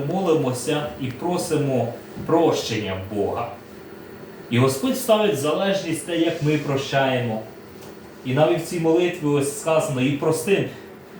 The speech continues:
Буквально ми говоримо, коли молимося так, що: «Боже, як я прощаю, так мене прости».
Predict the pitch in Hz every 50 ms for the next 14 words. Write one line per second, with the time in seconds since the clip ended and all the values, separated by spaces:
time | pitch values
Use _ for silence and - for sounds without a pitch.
0 | - 135 - - 117 135 - - - - 147 196 190 175 165 143 143 190 196 160
1 | 160 160 147 151 196 208 208 196 185 175 165 160 143 - - - - - - -
2 | 147 151 165 170 165 170 190 196 196 196 170 160 160 156 156 165 151 - - 175
3 | - - - - - 165 147 - - - - - - 127 156 185 - - 139 123
4 | 147 147 - - 139 170 220 233 - - 180 143 117 - - 143 131 110 107 104
5 | - - - 139 147 151 151 156 143 - - 107 98 - - - - 101 95 -